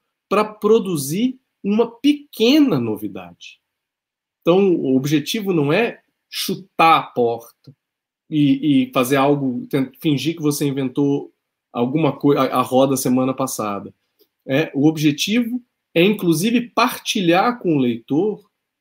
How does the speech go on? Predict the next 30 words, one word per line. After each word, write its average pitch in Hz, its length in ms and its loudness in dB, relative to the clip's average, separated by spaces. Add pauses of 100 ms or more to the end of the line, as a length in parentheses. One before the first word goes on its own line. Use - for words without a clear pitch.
(240)
dessa 202 600 0
tradição 185 580 -4
que 175 140 -10
vem 165 160 -2
de 175 140 -4
antes. 120 500 -8
Então, 139 340 -4 (360)
você 147 320 2
conhece 196 420 2
aquele 156 160 -2
poema, 123 320 2
eu 165 40 -2
também, 131 360 2
né? 127 140 2
Mas 135 200 0
olha 185 140 0
o - 20 -2
que 190 80 0
eu 170 60 4
vou 165 120 2
fazer 135 260 -4
com 107 160 -10
ele. 90 220 -14 (360)
E 151 100 4
a 156 60 4
graça 170 420 2
está, 185 260 -4
então, 175 220 -4
em 190 100 -2
ver 175 360 -2